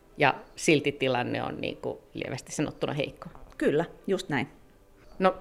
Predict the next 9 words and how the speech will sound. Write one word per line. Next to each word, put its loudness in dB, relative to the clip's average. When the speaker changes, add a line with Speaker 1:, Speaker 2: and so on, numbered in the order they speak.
Speaker 1:
sä 8
oot 10
ollut 12
mukana 10
myöskin 6
vapaaehtoisena 6
naalinpesien 4
kartoittajana. 2
Speaker 2:
Joo, 12